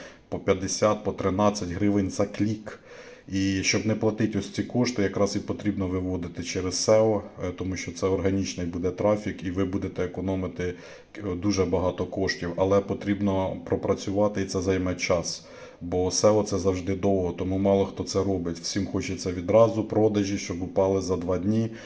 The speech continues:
щоб ви продавали, заявками вас всі завалювали. Але це стратегічний напрямок і рішення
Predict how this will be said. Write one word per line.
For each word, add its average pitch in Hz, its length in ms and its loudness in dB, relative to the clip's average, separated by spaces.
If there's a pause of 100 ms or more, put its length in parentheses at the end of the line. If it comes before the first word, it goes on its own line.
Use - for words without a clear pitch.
(140)
щоб 90 180 -6
ви 98 120 2
продавали, 98 640 4
заявками 92 600 2
вас 90 160 0
всі - 160 -4
завалювали. 98 720 2
Але 101 240 6
це 98 160 -2
стратегічний 98 760 -2
напрямок 98 580 0
і 92 60 -2
рішення 95 500 -2